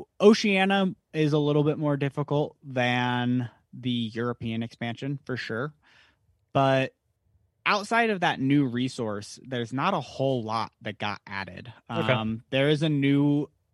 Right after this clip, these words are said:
Speaker 1: type of card, and that is, uh, birds that have an end of game ability.
Speaker 2: Ooh, that's nice.
Speaker 1: Um, which are pretty cool. Usually it's about laying eggs, so you get one last, like,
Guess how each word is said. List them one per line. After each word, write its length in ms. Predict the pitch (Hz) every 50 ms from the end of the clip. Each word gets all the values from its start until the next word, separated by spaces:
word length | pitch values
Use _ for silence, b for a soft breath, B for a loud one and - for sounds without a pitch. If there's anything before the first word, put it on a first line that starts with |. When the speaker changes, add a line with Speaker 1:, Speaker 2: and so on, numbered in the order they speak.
| _ _ _ _ -
Speaker 1:
type 300 | - - 127 127 123 -
of 120 | 139 131 -
card, 500 | - - 131 123 127 127 127 131 131 -
and 260 | - 131 127 120 117
that 180 | 117 117 117 117
is, 460 | 117 117 113 113 113 113 107 104 - -
uh, 220 | 123 120 113 110
birds 520 | 107 104 - 120 117 117 117 113 110 113 110
that 200 | - 117 110 -
have 320 | - 120 117 113 113 107
an 180 | 113 113 113 - - _
end 240 | 127 123 123 127 127
of 200 | 123 113 110 107
game 300 | - 110 107 110 113 117
ability. 560 | 123 127 131 143 143 151 151 160 160 175 190 185 - -
Speaker 2:
Ooh, 120 | 131 123 110
that's 240 | 101 98 113 - 113
nice. 380 | 104 98 101 110 - - - - _ _ _ _ _ _ b b b b b b b _ _ -
Speaker 1:
Um, 640 | 120 117 120 117 117 117 117 117 113 110 117 120 -
which 240 | - 143 147 143 -
are 80 | 147 135
pretty 240 | - 151 143 135
cool. 420 | 123 - 135 127 123 127 131 131 123
Usually 600 | 107 139 131 139 143 143 131 139 143 139 135 135
it's 140 | 127 127 -
about 340 | 127 117 117 120 120 - 110
laying 360 | 123 117 117 117 117 117 -
eggs, 320 | 113 113 113 117 117 120 -
so 80 | -
you 180 | 120 117 113 113
get 200 | 110 113 107 78
one 360 | 110 107 113 113 113 113 110
last, 340 | 110 110 110 110 107 - -
like, 240 | 110 107 107 -